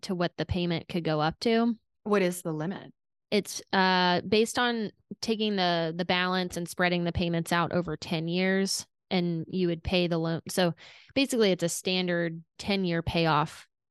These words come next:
Speaker 1: amount for, like, what the payment would be to pay off the loans in ten years.
Speaker 2: Okay, so to figure out what your limit is, you would take the amount you owe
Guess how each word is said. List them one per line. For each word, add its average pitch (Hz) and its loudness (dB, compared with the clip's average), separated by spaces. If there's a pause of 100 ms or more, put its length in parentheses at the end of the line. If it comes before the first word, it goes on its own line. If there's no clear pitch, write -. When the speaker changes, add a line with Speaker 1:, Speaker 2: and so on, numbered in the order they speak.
(260)
Speaker 1:
amount 175 -4
for, - 0
like, 170 0
what 196 4
the 185 0
payment 185 0
would 175 -2
be 165 -2
to 160 -2
pay 170 0
off 156 -2
the 165 -6
loans 151 -6
in 156 -8
ten 165 -8
years. 80 -10
Speaker 2:
Okay, 190 2
so 190 0
to 185 0
figure 214 2
out 175 4
what 160 0
your 175 2
limit 160 -2
is, 151 -2
you 151 -6
would 151 -6
take 151 -4
the 156 -4
amount 147 -2
you 147 -6
owe 135 -4